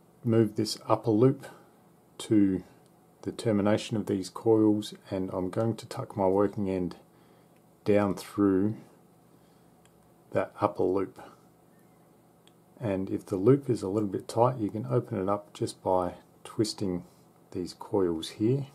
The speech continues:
So I'm just going to go down through that loop, pull it through, make sure it's nice and tight,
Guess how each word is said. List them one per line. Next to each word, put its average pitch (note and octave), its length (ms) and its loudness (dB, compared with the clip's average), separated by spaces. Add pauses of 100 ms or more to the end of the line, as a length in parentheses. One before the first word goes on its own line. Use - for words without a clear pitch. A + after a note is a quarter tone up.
(2000)
So - 140 -20
I'm E2+ 120 -12
just - 300 -8
going F#2+ 240 -4
to G#2 160 -12
go F2+ 440 -2 (120)
down G2+ 320 0
through G#2+ 400 -2
that F#2 300 -2
loop, B2 360 0 (4000)
pull - 280 -6
it - 20 -20
through, B2+ 500 6 (3250)
make A2+ 180 -4
sure F#2 200 -6
it's - 200 -10
nice F#2+ 240 -4
and F2+ 100 -8
tight, A2+ 320 0